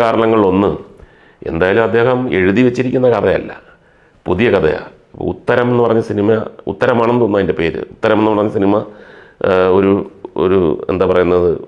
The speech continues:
ഒരു ഡിറ്റക്റ്റീവ് ടൈപ്പിലുള്ള ഒരു, പിന്നെ, കഥയാണ്. അപ്പോൾ അദ്ദേഹം എഴുതി തിരക്കഥ എഴുതുന്നതെന്ന് പറഞ്ഞു കഴിഞ്ഞാൽ, ഏ, പ്രൊഡ്യൂസർ പറയുന്നത് ഏതെങ്കിലും ഒരു വീട് എടുത്തിട്ട്, ആ ഷൊർണൂർ, ഒറ്റപ്പാലം, തൃശ്ശൂർ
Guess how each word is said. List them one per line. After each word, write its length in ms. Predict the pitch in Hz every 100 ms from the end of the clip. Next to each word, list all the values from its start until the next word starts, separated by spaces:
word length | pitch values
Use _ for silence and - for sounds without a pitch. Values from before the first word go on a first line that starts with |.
| -
ഒരു 120 | 87
ഡിറ്റക്റ്റീവ് 580 | 82 85 - 107 104 98
ടൈപ്പിലുള്ള 500 | 98 90 90 87 85 87 80 - - _
ഒരു, 200 | - 80 82 - - - -
പിന്നെ, 240 | 92 80 80 - -
കഥയാണ്. 420 | 85 85 90 85 82 - - - -
അപ്പോൾ 140 | - 98
അദ്ദേഹം 320 | 98 123 131 135 - 78 98
എഴുതി 420 | 107 120 131 135 170 - - _ - -
തിരക്കഥ 380 | 107 117 - 131
എഴുതുന്നതെന്ന് 800 | 127 107 113 127 127 131 127 131
പറഞ്ഞു 200 | 123 117
കഴിഞ്ഞാൽ, 380 | 117 107 107 - - - - - _ -
ഏ, 120 | 95 95
പ്രൊഡ്യൂസർ 380 | - 110 123 135
പറയുന്നത് 380 | 113 110 104 110 - 107
ഏതെങ്കിലും 340 | 107 123 123
ഒരു 120 | 113 92
വീട് 280 | 92 95 98 - -
എടുത്തിട്ട്, 400 | 78 76 - 78 76 - -
ആ 60 | 82 82 - -
ഷൊർണൂർ, 400 | 87 85 90 90 - - - -
ഒറ്റപ്പാലം, 480 | - 92 92 87 80
തൃശ്ശൂർ 320 | - 92